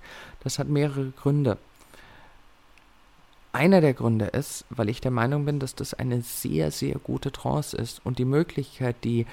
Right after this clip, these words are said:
wenn auch nur in einer qualitativ leicht reduzierten Version als M P drei,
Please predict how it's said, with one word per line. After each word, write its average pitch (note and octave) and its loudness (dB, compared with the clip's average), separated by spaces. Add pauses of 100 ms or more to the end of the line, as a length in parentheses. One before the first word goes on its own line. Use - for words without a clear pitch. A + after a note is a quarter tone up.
(240)
wenn A#2+ 2
auch A#2+ 2
nur C3 2
in C3 0
einer B2+ 0
qualitativ C3 -2
leicht B2 -2
reduzierten B2+ 0
Version A#2+ 0
als B2 -4
M B2+ -2
P B2 -2
drei, B2 2